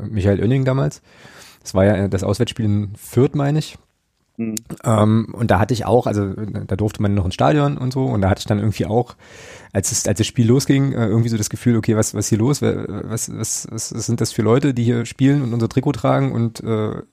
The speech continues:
Speaker 1: also das war, ich hatte schon den Eindruck, dass da, dass das eine, naja, eine auch veränderte Einstellung war, und dann haben wir das Ding ja auch verloren, und dann dachte ich so, hm, okay, also Geschichte scheint sich zu wiederholen. Ich wünsche mir natürlich jetzt noch ein besseres Ende für den, äh, ja, für den Tabellenstand dann am Ende, aber, äh, ja, insgesamt war das, wie gesagt, äh, wie ihr schon gesagt habt, irgendwie schon auch,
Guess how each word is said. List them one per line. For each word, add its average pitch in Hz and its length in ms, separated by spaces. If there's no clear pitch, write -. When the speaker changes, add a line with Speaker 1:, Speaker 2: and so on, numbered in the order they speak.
Speaker 1:
also 107 240
das 104 160
war, 113 340
ich 107 140
hatte 110 140
schon 123 120
den 127 140
Eindruck, 110 220
dass - 160
da, 104 180
dass 95 140
das - 160
eine, 101 380
naja, 95 460
eine 101 300
auch 95 120
veränderte 123 400
Einstellung 139 420
war, 123 280
und 104 80
dann 95 100
haben 110 100
wir 120 60
das 107 100
Ding 120 120
ja 107 80
auch 113 120
verloren, 107 380
und 104 80
dann 104 100
dachte 98 200
ich - 40
so, 110 140
hm, 110 200
okay, 120 340
also 98 320
Geschichte - 320
scheint 104 180
sich 113 100
zu 107 140
wiederholen. 107 340
Ich - 240
wünsche 107 340
mir 117 40
natürlich 107 240
jetzt 110 160
noch 107 140
ein 104 80
besseres 107 280
Ende 120 260
für 110 180
den, 104 260
äh, 98 400
ja, 98 140
für 104 120
den 98 320
Tabellenstand 101 560
dann 101 140
am 90 100
Ende, 101 320
aber, 92 560
äh, 85 60
ja, 82 100
insgesamt 98 440
war 90 60
das, 95 200
wie 95 40
gesagt, 92 460
äh, 87 180
wie 85 100
ihr 90 100
schon - 120
gesagt 87 240
habt, 95 160
irgendwie 95 220
schon 107 240
auch, - 240